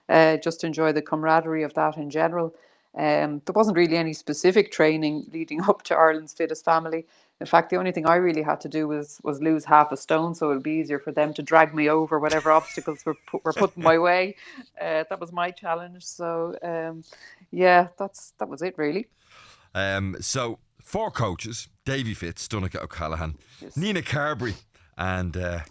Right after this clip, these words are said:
Speaker 1: Yes.
Speaker 2: of course, Sonia O'Sullivan. Sonia Grit, as she is, uh, in terms of her, her married name, as it were. Um, did you get
Speaker 1: Right.
Speaker 2: the coach that you wanted? Was, you know, when you were sitting there thinking about the application, you were thinking, "Oh, I'd love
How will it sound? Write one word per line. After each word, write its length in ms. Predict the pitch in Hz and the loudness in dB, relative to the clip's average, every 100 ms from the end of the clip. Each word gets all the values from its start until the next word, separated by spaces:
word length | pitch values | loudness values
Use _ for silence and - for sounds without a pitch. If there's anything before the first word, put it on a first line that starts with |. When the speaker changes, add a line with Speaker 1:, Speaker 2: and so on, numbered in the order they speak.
| _ | _
Speaker 1:
Yes. 320 | 147 143 - | -4 -4 -6
Speaker 2:
of 80 | 82 | -8
course, 240 | - 95 - | -6 -8 -8
Sonia 380 | - 101 87 82 | -6 -4 -4 -6
O'Sullivan. 440 | 69 - 80 69 | -10 -8 -8 -8
Sonia 240 | - 127 101 | -6 -4 -4
Grit, 340 | 107 117 - - | -4 -4 -6 -8
as 120 | 92 | -8
she 200 | - 90 | -8 -8
is, 200 | 90 - | -8 -10
uh, 40 | 80 | -10
in 360 | 98 95 82 | -12 -12 -12
terms 260 | 80 101 82 | -8 -6 -6
of 80 | 78 | -8
her, 260 | 85 85 | -8 -6
her 220 | 87 85 80 | -6 -6 -6
married 580 | 85 92 110 98 85 80 | -4 -2 -2 -2 -6 -6
name, 280 | 82 82 | -6 -4
as 140 | 78 80 | -6 -8
it 80 | 58 | -8
were. 220 | 78 95 - - - | -8 -8 -10 -16 -8
Um, 480 | 131 135 135 120 - - _ _ _ _ _ - | -4 -4 -6 -10 -20 -20 _ _ _ _ _ -10
did 160 | 185 226 | -6 -4
you 60 | |
get 140 | 190 233 | -4 -4
Speaker 1:
Right. 100 | 180 | -6
Speaker 2:
the 80 | 190 | -6
coach 360 | 185 208 180 | -4 -4 -6
that 180 | - 196 | -8 -6
you 120 | 190 | -6
wanted? 420 | 175 170 208 233 | -4 -4 -6 -8
Was, 180 | 180 196 | -8 -6
you 60 | 175 | -4
know, 80 | 180 | -6
when 120 | 170 | -6
you 60 | |
were 60 | 165 | -6
sitting 280 | 156 - 165 | -6 -6 -6
there 160 | 175 | -6
thinking 360 | 156 165 165 160 | -6 -6 -6 -6
about 220 | 147 - | -8 -6
the 60 | 143 | -8
application, 680 | 147 143 147 139 147 143 | -8 -8 -6 -4 -4 -4
you 120 | 143 120 | -6 -8
were 80 | |
thinking, 360 | 117 131 120 123 | -8 -8 -8 -8
"Oh, 60 | 107 | -8
I'd 200 | 107 - | -10 -6
love 280 | 110 113 85 | -6 -6 -8